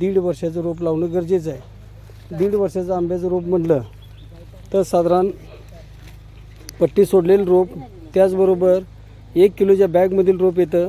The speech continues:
आणि रोपाची उंची साधारण दीड ते दोन फुटाचं रोप असतं. तर आता आज जे आपल्या नर्सरीवरती इस्रायल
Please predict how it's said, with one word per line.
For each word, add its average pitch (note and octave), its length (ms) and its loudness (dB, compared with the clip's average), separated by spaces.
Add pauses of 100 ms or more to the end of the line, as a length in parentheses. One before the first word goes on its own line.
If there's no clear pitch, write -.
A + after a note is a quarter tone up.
(140)
आणि F3+ 260 2
रोपाची F#3+ 380 0
उंची E3 440 0 (680)
साधारण F#3 400 2 (1120)
दीड F#3+ 340 0
ते A3+ 60 4
दोन G3+ 240 6
फुटाचं F#3+ 300 0
रोप G3 220 4
असतं. C#3+ 260 -4 (1200)
तर F3+ 80 0
आता F#3 280 2 (260)
आज E3+ 200 0
जे F3 180 2
आपल्या F#3 260 2
नर्सरीवरती F#3+ 720 0 (920)
इस्रायल G3 680 2